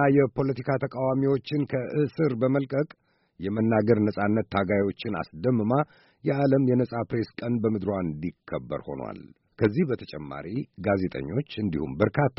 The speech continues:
ቁጥር ያላቸው የኢንተርኔት፣ የራዲዮና የቴሌቪዥን የብዙሃን መገናኛ ስርጭት ይዘዋል። እንዲያም ሆኖ ታዲያ መገናኛ ብዙሃኑ ኃላፊነታቸውን በትክክል እየተወጡ ነው? ሀገሪቱ በፖለቲካ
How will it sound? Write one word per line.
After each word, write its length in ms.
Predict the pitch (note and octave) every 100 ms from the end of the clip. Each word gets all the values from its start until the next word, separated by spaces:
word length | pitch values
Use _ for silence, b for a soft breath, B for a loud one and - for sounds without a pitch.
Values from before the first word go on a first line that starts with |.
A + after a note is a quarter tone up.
| G2+
ቁጥር 220 | E2+ D#2
ያላቸው 520 | C#2+ C#2+ C#2+ - A#2+
የኢንተርኔት፣ 680 | F#2+ C#2 D#3+ - A2+ D3 F#3+
የራዲዮና 580 | - D2+ D2 C#2 C2 A#1+ C2+
የቴሌቪዥን 680 | C#2 E2+ G2+ D2 B1+ F2 C3 B2+
የብዙሃን 480 | F#2 D#2 F2 C#2+ C#2
መገናኛ 460 | A2 D3 D#3+ E3+ F#3+ F3+ b b
ስርጭት 420 | - C#3+ C3 - -
ይዘዋል። 340 | - A#1+ G#1+ - _ _ B2
እንዲያም 300 | E3 G3+ E3
ሆኖ 140 | D#3+ D3+
ታዲያ 340 | C3+ G#2+ F#2+ G2+
መገናኛ 500 | A2+ G#2+ A#2+ A#2+ A#2+ A2 F#2
ብዙሃኑ 440 | G2 G2+ G2 E2+ D2
ኃላፊነታቸውን 920 | G2 A2 G#2 G2+ F#2 F2+ - E2 C#2+ D2
በትክክል 460 | G#2+ - C#3 - G#2
እየተወጡ 440 | G2 G#2 C3 B2+ C#3+
ነው? 160 | A#2 E3 _ -
ሀገሪቱ 460 | E2 F2+ G2+ G#2+ B2
በፖለቲካ 520 | G#2+ A2 A#2+ A2+ G2+